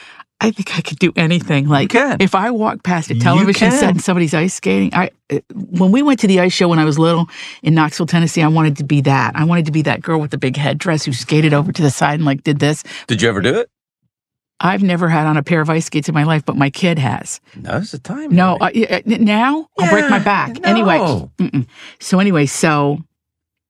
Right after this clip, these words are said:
Speaker 1: oh, I was enamored of ice skating. And my f-, my mother ice skated her whole life, and my father ice skated, but we didn't 'cause we, there were no ice rinks or anything like that, right?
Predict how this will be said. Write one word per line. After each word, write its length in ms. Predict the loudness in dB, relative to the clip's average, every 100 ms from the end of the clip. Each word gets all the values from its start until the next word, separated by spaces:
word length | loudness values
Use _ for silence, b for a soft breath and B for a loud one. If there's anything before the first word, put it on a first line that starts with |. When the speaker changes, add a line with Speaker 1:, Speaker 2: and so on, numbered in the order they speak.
| _ _ _ _
Speaker 1:
oh, 60 | 0
I 60 | 0
was 140 | 2
enamored 340 | 2 4 2 0
of 80 | -2
ice 180 | -4 -4
skating. 280 | -4 -2
And 180 | 4 2 4
my 260 | 4 4
f-, 160 | 2 -2
my 180 | 0 2
mother 320 | 4 4 2
ice 160 | 2 -2
skated 320 | 0 0 2
her 80 | 0
whole 300 | 2 0 0
life, 320 | 0 0 0
and 120 | 0
my 120 | 0 0
father 380 | -2 -2 -2
ice 180 | -2 -4
skated, 440 | -4 -2 0 -2 -4
but 240 | -4 0
we 240 | 2 2 2
didn't 300 | 2 2 0
'cause 180 | 2 2
we, 100 | 4
there 140 | 4
were 60 | 4
no 180 | 4 2
ice 240 | 0 0
rinks 220 | -2 0
or 40 | 0
anything 340 | 0 0 0
like 220 | 0 0
that, 200 | -2 -2
right? 200 | -2 -2